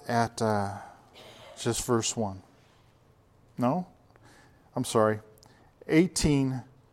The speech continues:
thirty-five. This kind of just grew as I was looking at it this morning. So here's Jesus. Now, this is what's going on. Jesus is getting ready to go to the cross.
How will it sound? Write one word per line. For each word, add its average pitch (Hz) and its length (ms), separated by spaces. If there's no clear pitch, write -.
thirty-five. 113 720
This 143 160
kind 147 220
of 123 60
just - 140
grew 123 340
as 120 140
I 123 60
was 113 220
looking 123 300
at 113 140
it 104 80
this - 240
morning. 107 320
So 185 160
here's 196 260
Jesus. 185 480
Now, 147 160
this 185 280
is 202 60
what's 214 200
going 185 300
on. 104 240
Jesus 233 500
is 170 100
getting 180 300
ready 180 240
to 139 80
go 151 180
to 147 80
the 139 80
cross. - 600